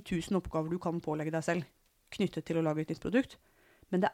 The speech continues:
er ikke like mye resultat å få på alle de ti tusen.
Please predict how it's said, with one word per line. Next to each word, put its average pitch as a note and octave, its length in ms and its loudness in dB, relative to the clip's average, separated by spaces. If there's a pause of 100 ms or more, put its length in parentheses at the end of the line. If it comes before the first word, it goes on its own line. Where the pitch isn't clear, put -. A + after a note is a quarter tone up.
er D#3 260 -2
ikke A#3 220 -4
like A#3 580 -4
mye E3+ 240 4
resultat E3+ 640 0
å G#3 60 0
få F3 240 2 (680)
på - 120 2
alle F3 220 2
de F3+ 100 0
ti F#3+ 160 0
tusen. F#3+ 380 4